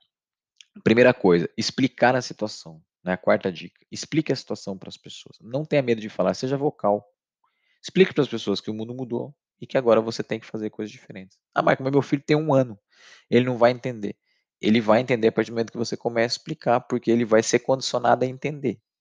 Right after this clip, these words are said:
O ser humano, ele aprende por condicionamento. Então, ele vai ser condicionado se você o ensinar e ele for reforçado a partir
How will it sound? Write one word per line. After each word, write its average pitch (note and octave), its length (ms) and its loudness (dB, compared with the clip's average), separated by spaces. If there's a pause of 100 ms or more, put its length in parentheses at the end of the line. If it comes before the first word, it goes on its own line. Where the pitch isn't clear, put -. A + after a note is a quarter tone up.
(180)
O - 60 -8
ser G#2+ 160 2
humano, A2 480 0
ele A2 380 0
aprende A#2+ 560 2
por A#2+ 160 -6
condicionamento. B2 720 -8 (500)
Então, G2+ 300 -2
ele A2 120 0
vai G#2+ 160 4
ser A#2+ 220 0
condicionado C3 720 0 (480)
se - 140 -6
você G#2 420 0
o C#3+ 160 6
ensinar G#2+ 640 0
e G#2+ 180 2
ele G#2+ 200 4
for - 240 2
reforçado C3 1080 2 (540)
a F#2+ 100 0
partir F#2+ 480 -2